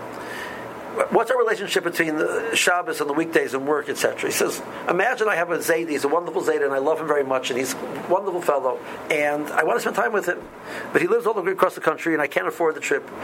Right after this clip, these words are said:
So I figure I'll, I'll work while I'm there, I'll work, you know, while I'm there, and I'll be able to spend time with Zaidi. So I go across the country and I, I, I, get, I arrange this job that I can work with. And I, every night I sit down with Zaidi. He's getting older.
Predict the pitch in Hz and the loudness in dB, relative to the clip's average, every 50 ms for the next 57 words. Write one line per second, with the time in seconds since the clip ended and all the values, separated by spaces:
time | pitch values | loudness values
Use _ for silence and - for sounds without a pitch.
0 | - - - - - - 165 160 156 - - 214 185 180 180 175 180 180 220 262 | -10 -10 -10 -6 2 4 4 4 4 2 2 2 2 2 2 0 0 2 2 2
1 | 247 - 190 180 185 185 180 180 180 170 160 - 165 160 185 196 - - - - | 2 2 2 0 0 0 0 2 2 4 4 2 2 2 2 0 -2 -2 -6 -4
2 | - 160 156 147 151 156 165 180 208 240 233 196 180 175 165 180 202 190 170 165 | -2 0 2 2 2 2 2 2 2 2 4 4 2 2 2 2 2 2 0 -2
3 | 165 - 190 156 - 165 165 156 147 135 117 127 120 107 123 - - - - - | -2 0 -2 2 4 4 4 4 2 2 2 2 2 0 -2 -6 -8 -10 -12 -12
4 | - - - - - - - - - - - - - - - - 180 170 160 226 | -12 -12 -10 -10 -12 -12 -12 -12 -12 -12 -12 -12 -10 -2 2 4 4 4 4 2
5 | 247 - - 202 214 - - 180 - 160 151 - - 175 175 175 170 160 147 147 | 0 2 2 0 0 0 -2 0 0 0 0 2 0 0 2 2 2 2 0 0
6 | 147 - 165 - - 143 139 139 139 143 139 131 - - - - - - - - | -2 -4 -4 0 0 2 2 2 2 2 0 -2 -2 -2 -2 0 0 -2 -2 -2
7 | - 135 143 156 180 175 175 156 135 113 - - 156 156 156 156 - 143 135 127 | 0 0 2 2 2 0 -2 -2 -2 -2 2 4 4 4 4 4 2 2 -2 -2
8 | - 139 135 123 123 120 120 123 113 156 160 160 170 185 185 220 220 311 370 349 | 0 -2 0 0 0 0 0 0 0 2 2 2 0 0 2 2 2 2 2 2
9 | 269 214 - - 214 - 202 196 185 156 151 - 208 214 214 208 196 208 - 208 | 2 0 0 -2 0 2 2 2 4 2 2 2 2 2 2 2 0 -2 -2 -2
10 | - - 139 127 131 147 185 226 220 208 190 185 180 | 0 0 0 2 2 4 4 4 4 4 2 2 0